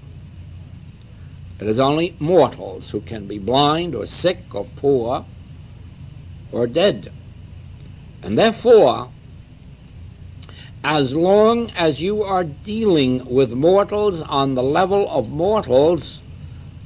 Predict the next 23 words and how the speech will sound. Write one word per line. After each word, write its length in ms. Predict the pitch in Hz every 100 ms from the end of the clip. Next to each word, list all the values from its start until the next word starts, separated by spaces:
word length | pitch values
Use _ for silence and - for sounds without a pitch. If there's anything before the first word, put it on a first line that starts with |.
| -
it 120 | 123
would 220 | 143 139
be 140 | 127 143
better 680 | 110 160 185 165 151 180 -
to 100 | 143
be 200 | 139 170
a 80 | 165
doctor 580 | 180 208 - 156 117 - - - - - - - - - - - - - - - - - - -
and 420 | 139 135 120 107
frankly 920 | - - 175 196 180 - 131 151 175 -
treat 400 | - 196 190 -
them 260 | 180 180 175
from 520 | - 175 170 170 180
the 100 | 175
standpoint 960 | - - 185 175 160 135 139 165 175 170
of 380 | 165 165 165 -
appearances. 1200 | 175 - - 262 233 160 110 110 85 - - - - - - - - - - - - - - - - - - - - - - - -
It 140 | 156
is 160 | 165 151
only 540 | 202 240 247 247 240
when 280 | 226 214 208
you 420 | 208 220 220 226
have 520 | 226 160 170 170 160